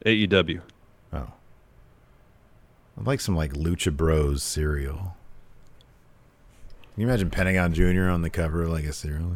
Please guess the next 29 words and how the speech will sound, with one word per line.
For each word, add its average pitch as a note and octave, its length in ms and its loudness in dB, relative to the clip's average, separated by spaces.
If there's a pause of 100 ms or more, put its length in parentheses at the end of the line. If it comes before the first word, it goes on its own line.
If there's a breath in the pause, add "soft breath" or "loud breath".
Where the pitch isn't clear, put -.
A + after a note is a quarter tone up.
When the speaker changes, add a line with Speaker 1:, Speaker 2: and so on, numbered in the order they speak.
(300)
Speaker 1:
That'd F#2+ 140 -4
be G2 60 2
good. F2+ 300 -2 (160)
Speaker 2:
They G#2 100 2
have, G2+ 80 6
like, G2+ 140 6
a G2+ 40 4
lenticular F#2 640 2
cover. F2+ 360 2
He's E2 120 -2
like, C#2 200 -6 (140)
Speaker 1:
Oh, - 60 2
that'd F#2 160 2
be F#2+ 60 -2
great. E2+ 380 -4 (600)
I - 120 2
love A#2+ 220 8
that E2+ 180 2
lenticular E2+ 540 -2
stuff, - 240 -2
man. F#2 220 0
That G2 80 -2
Speaker 2:
<laughs> - 20 -6
Speaker 1:
stuff's F#2+ 220 -2
Speaker 2:
I - 60 2
know G2 60 0
Speaker 1:
awesome. D2 180 -6
Speaker 2:
you - 100 -12
do. F2+ 60 -12